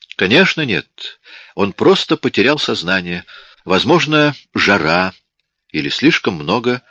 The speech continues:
шотландского». Кэрол встала. «Вы хотите сказать, что мой муж напился?» «В общем-то, да». Заметив злой блеск глаз Кэрол, Мануэль продолжал уже более уверенно.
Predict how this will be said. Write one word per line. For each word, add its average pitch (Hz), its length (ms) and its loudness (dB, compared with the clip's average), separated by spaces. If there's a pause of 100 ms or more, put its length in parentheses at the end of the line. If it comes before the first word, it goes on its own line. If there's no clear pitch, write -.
(240)
шотландского». 85 840 -6 (640)
Кэрол 76 320 0
встала. 69 520 -4 (640)
«Вы 82 160 -4
хотите 87 420 -4
сказать, 80 560 -2
что - 260 -4
мой 80 200 -2
муж 87 320 -6
напился?» 104 640 -2 (680)
«В - 100 0
общем-то, 185 400 0
да». 104 240 -2 (920)
Заметив 101 500 0
злой 92 280 0
блеск 87 480 0
глаз 82 440 -2
Кэрол, 117 420 0 (460)
Мануэль 78 400 0
продолжал 98 560 0
уже 107 200 -2
более 104 340 0
уверенно. 78 600 -4